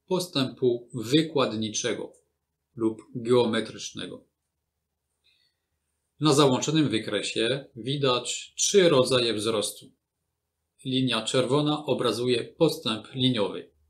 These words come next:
Znamy i czujemy liniowy wzrost. Linia zielona obrazuje wzrost wykładniczy.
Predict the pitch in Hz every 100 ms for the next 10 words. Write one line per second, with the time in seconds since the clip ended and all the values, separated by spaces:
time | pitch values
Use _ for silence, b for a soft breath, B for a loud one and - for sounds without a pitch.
0 | _ _ _ _ _ _ _ _ - 135
1 | 202 196 175 165 - 147 131 131 123 120
2 | 110 104 104 - 123 123 117 101 98 98
3 | 104 107 98 87 - - _ _ _ _
4 | _ _ _ _ _ _ _ 147 202 202
5 | 190 170 160 - 131 180 151 110 113 -
6 | - 147 143 139 123 143 131 127 - 113
7 | 123 127 127 - - 123 113 165 165 175
8 | 147 139 - -